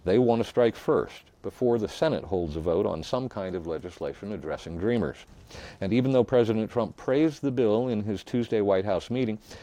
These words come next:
Speaker Ryan and his leadership team have not yet committed to bringing the bill to the floor. On Thursday, a bipartisan group of six senators announced that they had reached a deal that would provide the legislative fix to keep daca recipients from being deported.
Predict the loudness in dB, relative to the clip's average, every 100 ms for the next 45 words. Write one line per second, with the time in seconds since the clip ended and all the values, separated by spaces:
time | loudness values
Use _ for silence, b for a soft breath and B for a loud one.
0 | B -6 -2 0 2 4 4 0 -2 -2
1 | -4 0 0 0 -4 -6 -6 -6 -6 -6
2 | -6 -6 -4 -8 -8 -8 -4 -2 -2 -4
3 | -4 -4 -4 -4 -6 -4 -4 -2 -4 2
4 | 4 6 2 -8 _ -20 B B B B
5 | -4 -2 4 6 6 4 0 0 0 -2
6 | -2 0 0 0 -2 0 0 -2 0 -2
7 | 0 -2 -2 -2 -2 -2 -2 -2 -4 -4
8 | -2 2 2 4 2 0 -2 -2 0 2
9 | 2 2 0 -2 0 2 4 2 0 0
10 | 0 -2 -6 -4 -4 -6 -6 -6 -6 -8
11 | -4 -4 0 0 0 0 -2 -4 -8 -8
12 | -12 -10 -10 -6 -6 -8 -10 0 2 2
13 | -4